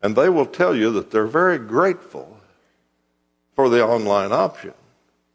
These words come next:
It enables them to stay connected in a way, and they appreciate it and they like it, but not like being there.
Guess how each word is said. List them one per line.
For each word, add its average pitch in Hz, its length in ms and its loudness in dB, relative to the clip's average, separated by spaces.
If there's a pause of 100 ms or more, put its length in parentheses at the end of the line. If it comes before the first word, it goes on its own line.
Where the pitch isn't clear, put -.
(720)
It 127 140 2
enables 131 580 0
them 139 260 2
to 107 140 -4
stay 139 300 0
connected 117 680 -2
in 107 160 0
a 113 100 2
way, 127 680 -4 (1400)
and 127 160 0
they 135 140 4
appreciate 107 840 -2
it 143 160 -2
and 117 200 0
they 101 120 2
like 143 480 0
it, 104 120 -6 (540)
but - 680 -2 (360)
not 147 220 -8
like 85 300 -2
being 151 380 -2
there. - 180 -16